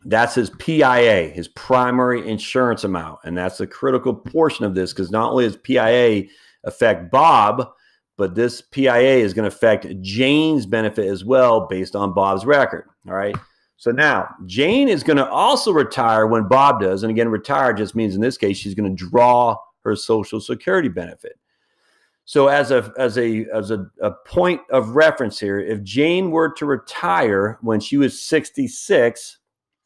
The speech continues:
her benefit would be one half of that. Her benefit would be nine oh nine fifty-seven. If Jane were to retire at her full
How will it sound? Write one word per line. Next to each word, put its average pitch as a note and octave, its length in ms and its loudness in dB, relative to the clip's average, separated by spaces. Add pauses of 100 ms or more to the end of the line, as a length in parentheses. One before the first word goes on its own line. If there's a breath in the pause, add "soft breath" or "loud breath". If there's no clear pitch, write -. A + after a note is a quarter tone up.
(1800 soft breath)
her A2 120 0
benefit C3 520 2
would A2+ 180 0 (180)
be A2 160 0 (2750)
one A#2+ 260 0
half B2+ 580 -2 (1120)
of F#2+ 120 -4 (240)
that. F#2+ 460 -2 (3250 soft breath)
Her G#2 140 0
benefit B2+ 340 2
would A#2+ 160 2
be A#2 80 0
nine A#2+ 380 2
oh D#3+ 140 4
nine B2 500 0
fifty-seven. A#2 840 -2
If F2 160 -10
Jane B2+ 380 -2
were D#3+ 100 0
to D#3+ 60 0
retire C3 540 0
at A2 260 0
her E3 280 4
full B2+ 320 2